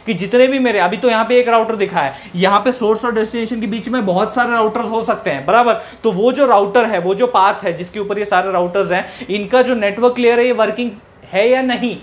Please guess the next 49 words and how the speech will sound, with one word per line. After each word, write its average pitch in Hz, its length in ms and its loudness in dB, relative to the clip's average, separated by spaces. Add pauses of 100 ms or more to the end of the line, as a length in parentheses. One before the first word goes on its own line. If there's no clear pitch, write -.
(240)
ये 214 160 2
भी 254 120 0
पता 254 240 2
करने 226 320 -2
के 226 80 -6
लिए 233 100 0
हम 214 120 -2
लोग 214 140 -2
यहाँ 180 240 2
पे 202 120 0
एक 196 140 -2
तरीके 196 300 -4
से 190 120 -8
जो 170 140 -4
है 185 180 0 (300)
वो 233 420 2 (220)
echo 233 300 -4 (200)
request 220 480 -2
and 214 180 -2
reply 185 280 0 (100)
use 196 220 -4
कर 175 180 -2
रहे 156 140 -2
हैं। - 340 -10
That 196 200 2
is 254 120 -2
why 233 180 2 (100)
मैंने 208 240 -2
आपको 196 220 -4
पूरी 208 320 -4
path 208 360 -2
वो 233 120 0
explain 208 420 -4
करने 185 180 -4
की 190 60 -4
कोशिश 190 360 -6
की 233 180 -4 (240)
ताकि 180 200 2
आपको 233 220 0
पता 220 220 2
चले 226 220 -2
कि 226 220 -6
it 190 100 -8
is 247 120 -2
crossing 208 440 -4
through 240 180 -6
this 226 160 -2
network 226 340 0
layer। 190 200 0